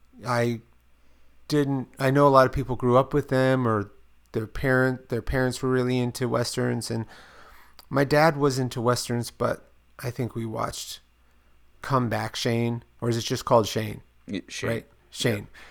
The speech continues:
Speaker 2: Yeah.
Speaker 1: I just spoiled the end of the movie, but, I mean, I think everybody knows what happens at the end of Shane.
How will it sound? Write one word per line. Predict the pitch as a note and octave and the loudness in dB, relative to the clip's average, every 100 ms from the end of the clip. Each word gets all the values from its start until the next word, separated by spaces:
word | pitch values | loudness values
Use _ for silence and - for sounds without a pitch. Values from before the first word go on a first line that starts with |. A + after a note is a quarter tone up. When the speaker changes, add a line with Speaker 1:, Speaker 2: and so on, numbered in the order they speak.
| - - - - | -20 -20 -20 -8
Speaker 2:
Yeah. | A2+ | -6
Speaker 1:
I | |
just | A2+ A2+ - | -2 0 0
spoiled | - - B2 A#2+ A#2+ G2 - - - | -2 2 4 6 4 -2 -12 -20 -12
the | A#2 A#2 | -8 -6
end | G#2+ | -6
of | G#2 | -8
the | G#2+ | -8
movie, | A2 D#2+ - - | -10 -10 -10 -4
but, | B2+ - - - - - - | -4 -4 -12 -16 -18 -20 -10
I | C3 | -4
mean, | B2 B2 A#2+ A2+ - - C#3 - - - _ - - _ _ _ _ _ | 0 0 0 -4 -12 -20 -20 -20 -20 -20 _ -20 -20 _ _ _ _ _
I | C#3 | -4
think | C#3 B2+ | -2 2
everybody | B2 A#2 A2+ A#2+ A#2 | 2 2 0 0 -2
knows | A2+ A2 A2+ | -4 -6 -6
what | A2+ | -4
happens | A2 - G#2+ | -4 -4 -6
at | A2 | -6
the | A#2+ A2+ | -6 -8
end | A2 | -8
of | G#2 | -8
Shane. | - A2 A2 A2 | -8 -6 -8 -12